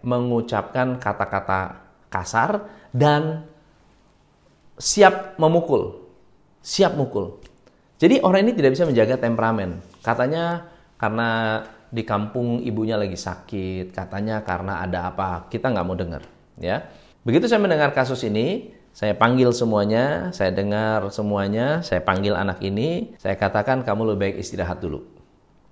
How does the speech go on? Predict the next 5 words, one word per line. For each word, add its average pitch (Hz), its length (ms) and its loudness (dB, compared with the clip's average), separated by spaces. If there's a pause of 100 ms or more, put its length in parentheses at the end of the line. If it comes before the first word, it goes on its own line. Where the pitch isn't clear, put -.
(140)
Oke? 135 400 -2 (480)
Kalau 87 120 -2
kamu 117 200 2 (120)
udah 92 120 0 (600)
siap, - 840 -2